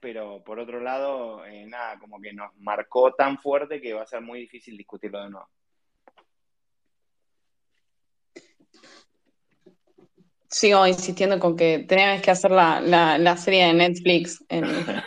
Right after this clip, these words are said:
Speaker 1: <laughs>
Speaker 2: <laughs>
Speaker 1: No, no, es que, es que realmente, te digo, yo cuando vi el, el libro este de Block Size War,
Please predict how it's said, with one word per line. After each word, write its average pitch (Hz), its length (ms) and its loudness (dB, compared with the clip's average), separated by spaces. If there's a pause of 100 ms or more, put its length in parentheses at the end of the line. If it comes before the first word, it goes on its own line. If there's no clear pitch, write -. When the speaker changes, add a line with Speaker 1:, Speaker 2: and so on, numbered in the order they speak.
(360)
Speaker 1:
<laughs> - 0 -
Speaker 2:
<laughs> 247 1900 2
Speaker 1:
No, 127 240 6
no, 135 180 6
es 127 100 -2
que, 120 280 -4
es 120 80 -8
que 113 220 -4
realmente, 135 720 -4
te 127 120 -18
digo, 123 180 -10
yo 127 200 -12
cuando 127 260 -10
vi 127 160 -10
el, 120 360 -10
el 110 160 -18
libro 123 240 -10
este 123 220 -14
de 120 80 -10
Block 120 200 -12
Size 123 300 -14
War, 120 220 -12